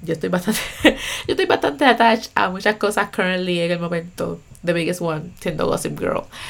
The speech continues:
Vamos a ver si no la empi-, si, vamos a ver si cuando la termine, porque ya estoy, eh, terminando el season cinco y season seis. A ver si cuando la termine no la vuelvo a empezar. Eh, spoiler alert, yo creo que sí la voy a volver a empezar.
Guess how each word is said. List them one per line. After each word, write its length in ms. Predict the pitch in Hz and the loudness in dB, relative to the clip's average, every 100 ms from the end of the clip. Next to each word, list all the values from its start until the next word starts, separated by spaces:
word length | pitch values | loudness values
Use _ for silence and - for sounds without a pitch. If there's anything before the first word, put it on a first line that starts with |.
| - - - | -14 -8 0
Vamos 180 | 185 208 | 4 6
a 100 | 202 | 6
ver 120 | 214 | 4
si 220 | - 190 | 0 -2
no 140 | 180 | 2
la 180 | 175 175 | 2 2
empi-, 180 | - 175 - | -2 -4 0
si, 160 | 202 | 0
vamos 260 | 185 208 247 | 4 6 8
a 80 | 233 | 8
ver 160 | 247 | 8
si 140 | - 214 | 4 2
cuando 180 | 196 | 4
la 140 | 180 180 | 4 4
termine, 320 | 180 180 196 | 2 0 0
porque 180 | 180 175 | 2 2
ya 60 | |
estoy, 320 | 175 185 180 - - | 2 0 -2 -4 -18
eh, 160 | - - | -14 -6
terminando 400 | - 180 170 165 | 0 2 2 0
el 60 | 180 | 0
season 260 | 185 196 180 | 0 -4 -4
cinco 280 | 180 175 | -4 -4
y 60 | 180 | -6
season 180 | 170 165 | -6 -8
seis. 380 | - 170 170 175 - - - - | -2 0 0 -4 -14 -14 -14 0
A 140 | 208 214 | 6 8
ver 140 | 208 | 6
si 120 | 214 | 4
cuando 200 | 214 202 202 | 0 2 0
la 80 | |
termine 320 | 196 196 202 185 | 0 -2 -2 0
no 100 | 170 | 2
la 80 | |
vuelvo 220 | 165 160 160 | 2 2 0
a 20 | |
empezar. 340 | 160 151 - 175 - - - - - - - | -2 -2 -6 -8 -14 -18 -14 -12 -14 -18 -6
Eh, 200 | - 175 | 0 2
spoiler 360 | 170 190 185 185 | 2 0 0 2
alert, 320 | 185 185 180 | 0 -2 -2
yo 140 | 175 | -2
creo 140 | 165 165 | 0 0
que 80 | - | 0
sí 100 | - | -2
la 60 | |
voy 100 | - | -2
a 40 | - | -2
volver 180 | - | -2
a 20 | - | -4
empezar. 320 | - - | -6 -8